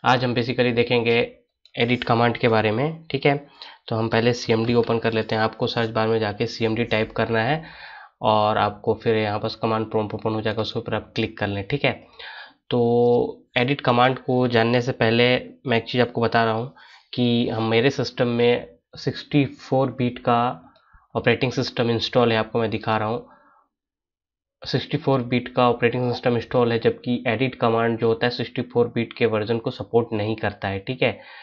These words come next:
तो सिक्सटी फ़ोर बिट का वर्जन सपोर्ट नहीं करता है, तो उसके लिए हम लोग नोटपैड का यूज़ करते हैं। तो एडिट कमांड में मैं आपको बता दे रहा हूँ क्या होता है, ठीक है। अ, सबसे पहले तो आपको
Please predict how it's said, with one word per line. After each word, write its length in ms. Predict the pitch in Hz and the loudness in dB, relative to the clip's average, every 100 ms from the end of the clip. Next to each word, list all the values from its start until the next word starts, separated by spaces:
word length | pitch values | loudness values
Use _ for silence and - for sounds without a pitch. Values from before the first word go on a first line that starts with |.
| - - _ | -20 -20 _
तो 460 | 117 117 117 117 - | 0 2 2 0 -4
सिक्सटी 360 | - 131 - 131 | -8 -8 -4 -4
फ़ोर 200 | - 127 | 0 0
बिट 180 | 127 123 | -2 2
का 100 | 123 | 4
वर्जन 260 | 120 127 | 4 2
सपोर्ट 300 | 120 - 123 117 | -2 -2 -2 0
नहीं 140 | 117 | 0
करता 280 | 139 117 120 | 0 -2 -2
है, 60 | 120 | -2
तो 80 | 120 | -2
उसके 220 | - 117 | -4 -4
लिए 100 | 117 | -2
हम 80 | 120 | -2
लोग 80 | |
नोटपैड 500 | 113 110 110 - 123 | 0 0 0 0 0
का 80 | - | 2
यूज़ 280 | 110 107 - | 0 -2 -6
करते 320 | 110 101 104 | -8 -8 -8
हैं। 120 | 101 - - - - | -8 -12 -20 -20 -10
तो 120 | 131 - | -6 0
एडिट 300 | 117 156 160 | 0 0 0
कमांड 340 | 131 135 139 | 0 2 2
में 80 | 139 | 2
मैं 120 | 135 | 0
आपको 220 | 127 - | 0 0
बता 240 | 120 113 120 | 0 2 2
दे 100 | 120 | 2
रहा 80 | 113 | 0
हूँ 80 | |
क्या 220 | 110 117 110 - | -2 -2 -4 -8
होता 200 | - 107 | -6 -6
है, 80 | - - - _ _ _ | -8 -18 -20 _ _ _
ठीक 100 | 135 | 0
है। 300 | 139 117 - - - - | 0 0 -8 -20 -20 -20
अ, 380 | - 127 113 117 | -10 -4 0 0
सबसे 240 | 117 123 156 | -2 0 2
पहले 260 | 139 143 | 4 2
तो 300 | 139 143 143 | 4 4 4
आपको 600 | - 123 - 147 139 131 | 2 0 0 2 2 2